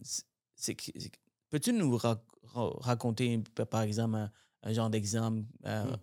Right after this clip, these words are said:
Speaker 1: parce qu'il y avait un investisseur
Speaker 2: Mhm.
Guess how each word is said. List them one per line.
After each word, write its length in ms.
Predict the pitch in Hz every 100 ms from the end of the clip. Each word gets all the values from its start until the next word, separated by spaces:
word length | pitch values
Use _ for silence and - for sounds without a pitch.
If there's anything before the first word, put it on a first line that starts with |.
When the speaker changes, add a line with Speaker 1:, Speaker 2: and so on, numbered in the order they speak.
| - _ _
Speaker 1:
parce 200 | - 113 -
qu'il 140 | 120
y 120 | 117
avait 160 | 110 110
un 60 |
investisseur 760 | 113 110 110 - - 117 113 113 - _ _ _ _ _ _ _ _ _ _
Speaker 2:
Mhm. 280 | 120 101 127